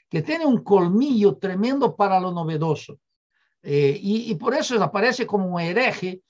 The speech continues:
y por eso es criticado por todos. Y más todavía si no se reivindica marxista.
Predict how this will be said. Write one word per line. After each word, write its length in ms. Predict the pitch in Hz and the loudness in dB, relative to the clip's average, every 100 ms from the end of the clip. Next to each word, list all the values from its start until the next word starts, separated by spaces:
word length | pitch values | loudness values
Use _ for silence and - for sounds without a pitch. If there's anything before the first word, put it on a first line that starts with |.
| _ _ | _ _
y 120 | 180 | -6
por 180 | 160 240 | 0 0
eso 160 | 285 285 | 0 -2
es 60 | |
criticado 560 | 220 185 - 214 202 156 | -2 -6 0 2 2 0
por 200 | 185 151 | -6 -6
todos. 380 | 160 127 131 143 | -4 -4 -4 -2
Y 40 | |
más 380 | 214 269 349 - | 2 4 2 0
todavía 440 | - 214 196 262 294 | 4 4 4 0 -4
si 140 | 208 | -4
no 120 | 220 | -2
se 140 | 214 202 | 0 0
reivindica 440 | 185 180 220 196 | -2 -6 -6 -2
marxista. 600 | 160 135 - 117 - - | -2 -4 -8 -12 -14 -20